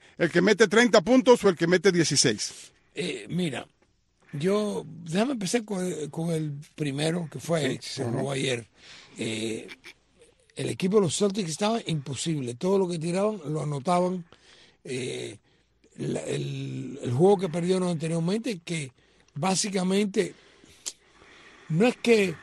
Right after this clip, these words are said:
Speaker 2: sí, lo perdieron, pero estaban jugando como que, no sé. Am-, ellos no tenían a Joel Embiid. Ayer tuvieron a Joel Embiid. Entonces, yo, yo lo, lo único que, lo único que puedo imaginarme yo es que,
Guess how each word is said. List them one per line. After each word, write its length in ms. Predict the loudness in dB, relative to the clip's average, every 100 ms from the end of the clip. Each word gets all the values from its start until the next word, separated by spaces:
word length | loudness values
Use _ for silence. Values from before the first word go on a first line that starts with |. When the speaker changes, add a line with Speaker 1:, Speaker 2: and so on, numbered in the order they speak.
| -18 -20 -20 -20 _
Speaker 2:
sí, 220 | 2 4
lo 140 | 4
perdieron, 480 | 2 2 4 4 2
pero 140 | -2 -2
estaban 220 | 0 2
jugando 460 | 4 4 2 0
como 320 | 2 0 0 -2
que, 320 | -4 -6 -10 _ _ _
no 220 | -8 -6
sé. 320 | -6 -6 -8 -10 _ _ _ _ _ _ _
Am-, 300 | -6 -6 -6 _ 0
ellos 280 | 4 6
no 200 | 4 2
tenían 400 | 0 0 0 0
a 140 | 0 0
Joel 280 | 0 0 0
Embiid. 400 | -2 -6 -8 -8 _ _ _ _ _ -4
Ayer 320 | 2 4 2
tuvieron 380 | 2 0 2 0
a 60 | 0
Joel 280 | 0 0
Embiid. 360 | -2 -4 -6 -8 -12 _ _ -16
Entonces, 300 | -6 -6 -6 -14 -8
yo, 220 | -4 -4
yo 200 | 0 0
lo, 240 | 0 -4 -10 -18 -20 -6
lo 160 | 0
único 280 | 2 2 2
que, 300 | 0 -2 -2
lo 120 | 0
único 240 | 2 2 0
que 100 | -2
puedo 180 | 0 0
imaginarme 680 | 0 0 0 0 0 2
yo 220 | 2 2 0
es 120 | -2
que, 360 | -4 -4 -6